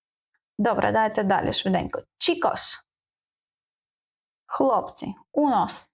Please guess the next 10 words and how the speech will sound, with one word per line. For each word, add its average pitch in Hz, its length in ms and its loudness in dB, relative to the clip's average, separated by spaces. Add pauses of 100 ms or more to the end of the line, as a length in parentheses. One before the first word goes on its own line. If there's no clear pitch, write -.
Ну, 226 160 0
явно 247 360 2
не 214 160 0
unas. 156 460 0 (100)
Unos 214 560 2 (200)
chicos. - 640 -4 (840)
Hombre. 269 460 2 (840)
Чоловік. 247 1200 0 (1000)
Un 233 280 0 (260)
hombre. 214 560 2